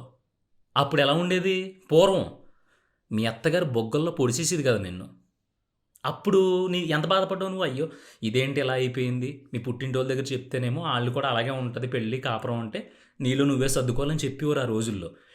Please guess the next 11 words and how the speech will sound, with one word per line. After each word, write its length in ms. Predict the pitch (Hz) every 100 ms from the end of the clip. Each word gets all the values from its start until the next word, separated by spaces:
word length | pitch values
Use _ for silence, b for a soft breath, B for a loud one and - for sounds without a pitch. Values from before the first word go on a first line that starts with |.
| B
మరి 160 | 120 123
నువ్వు 160 | 127 127
అప్పుడు 200 | 123 117
అంత 240 | 117 120
బాధ 340 | 113 98 110 156
అనుభవించిన 560 | 175 156 165 156 160 147
దానివి, 360 | 139 107 110 175 135 127
ఇప్పుడు 240 | 120 147
అదే 260 | 107 123 170 214 190
ఈగోని, 460 | 175 156 160 127 85 - _ b b
అదే 300 | 104 120